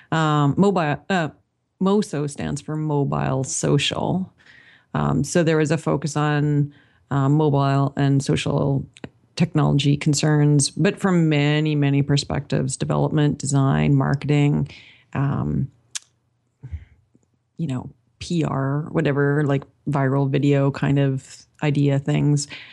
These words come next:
Um, so it's a pretty broad spectrum of topics that get talked about.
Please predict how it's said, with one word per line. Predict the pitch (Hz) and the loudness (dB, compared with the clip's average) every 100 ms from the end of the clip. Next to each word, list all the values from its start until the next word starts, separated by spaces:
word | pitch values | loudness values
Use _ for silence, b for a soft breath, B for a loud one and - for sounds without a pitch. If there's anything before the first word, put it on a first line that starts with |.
| B B | B B
Um, | 156 156 156 - - - _ - | -6 -4 -4 -6 -8 -18 _ 0
so | 165 | 2
it's | 151 | 2
a | 151 | 0
pretty | - 180 | 2 2
broad | 139 135 127 127 | 2 0 0 -2
spectrum | - 127 - 135 | -4 -6 -4 -4
of | 101 - | -4 -6
topics | - 143 156 170 - | -4 -2 -2 -6 -6
that | |
get | 160 160 - _ _ _ - | -4 -4 -4 _ _ _ -4
talked | 160 165 170 | -2 0 0
about. | 170 170 170 | 2 2 0